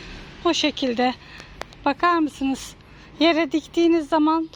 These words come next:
komple kaplıyor. Saksı, askılı saksılara dikerseniz sarkıyor.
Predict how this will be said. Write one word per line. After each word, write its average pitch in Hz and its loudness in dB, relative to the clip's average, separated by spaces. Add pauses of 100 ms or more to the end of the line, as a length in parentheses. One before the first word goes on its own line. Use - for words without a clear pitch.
(100)
komple 311 0
kaplıyor. 277 -2 (480)
Saksı, 311 0 (460)
askılı 311 0
saksılara 302 0
dikerseniz 294 -2
sarkıyor. 277 -2